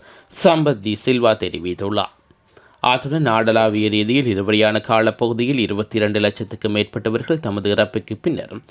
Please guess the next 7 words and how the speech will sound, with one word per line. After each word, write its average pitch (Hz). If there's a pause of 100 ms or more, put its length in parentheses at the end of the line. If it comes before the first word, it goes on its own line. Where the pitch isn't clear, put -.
(320)
கண்களை 156
தானம் 117
செய்வதற்கு 104
பதிவு 104
செய்துள்ளதாக 110
அவர் 95 (100)
குறிப்பிட்டுள்ளார். 90